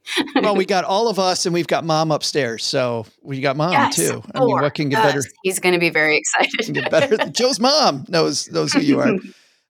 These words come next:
Speaker 1: By the way, if people are walking the dog or you're, you're commuting, for the people that still commute,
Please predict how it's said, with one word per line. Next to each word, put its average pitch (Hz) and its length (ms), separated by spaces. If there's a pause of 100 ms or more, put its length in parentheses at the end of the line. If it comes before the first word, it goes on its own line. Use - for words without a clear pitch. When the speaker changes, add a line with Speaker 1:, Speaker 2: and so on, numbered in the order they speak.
Speaker 1:
By 247 140
the 214 100
way, 190 300
if 175 100
people 196 260
are 165 120
walking 160 320
the 151 80
dog 143 480
or 135 420
you're, 127 400
you're 127 400
commuting, 160 540
for - 100
the 113 80
people 139 280
that 113 140
still 151 200
commute, 127 500